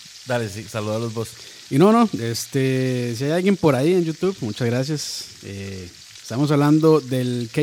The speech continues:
Speaker 2: C B S y el Barbecue Fest, eh, dos mil veinte, que va a ser el, para ver, en la segunda semana de marzo. Ya les digo exactamente cuándo. Va a ser el trece,
Speaker 1: Catorce.
Speaker 2: eh, perdón, catorce y quince de
Speaker 1: Catorce y
Speaker 2: marzo
Speaker 1: quince.
Speaker 2: en Multiplaza.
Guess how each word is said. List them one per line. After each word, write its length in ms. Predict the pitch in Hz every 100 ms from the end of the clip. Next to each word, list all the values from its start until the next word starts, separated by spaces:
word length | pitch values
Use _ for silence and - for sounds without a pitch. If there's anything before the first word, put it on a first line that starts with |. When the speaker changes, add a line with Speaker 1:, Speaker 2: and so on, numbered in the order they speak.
| 156
Speaker 2:
C 160 | 156
B 260 | 160 151 151
S 180 | 165 131
y 40 |
el 100 | 107
Barbecue 400 | 107 131 160 135
Fest, 360 | 113 143 151 - - - - - - -
eh, 220 | 110 117 117
dos 180 | 131 120
mil 200 | 135 160
veinte, 320 | 165 180 196
que 140 | - 107
va 60 |
a 60 | 110
ser 240 | 139 147
el, 720 | 151 131 113 107 101 98 98 87 - - - - -
para 180 | 107
ver, 200 | 123 175
en 200 | 170 123 117
la 160 | 120 120
segunda 260 | 113 135 170
semana 360 | 160 160 175
de 60 | 127
marzo. 480 | 123 151 160 185 170 - - - - - -
Ya 80 | 110
les 100 | 123
digo 120 | 139
exactamente 640 | 131 139 - 143 143 139
cuándo. 520 | - 131 156 170 165 143 - - - - - - 117
Va 100 | 117
a 40 |
ser 340 | - 135 143 147
el 320 | 131 139 143
trece, 640 | 113 143 151 - 165 165 139
Speaker 1:
Catorce. 180 | -
Speaker 2:
eh, 40 | 139
perdón, 240 | 139 139 143
catorce 480 | 120 143 151 170
y 60 | 135
quince 380 | - 143 143 151
de 60 |
Speaker 1:
Catorce 140 | 120 120
y 20 |
Speaker 2:
marzo 200 | 127 117
Speaker 1:
quince. 440 | 110 - - -
Speaker 2:
en 120 | 120 117
Multiplaza. 580 | 117 113 127 127 113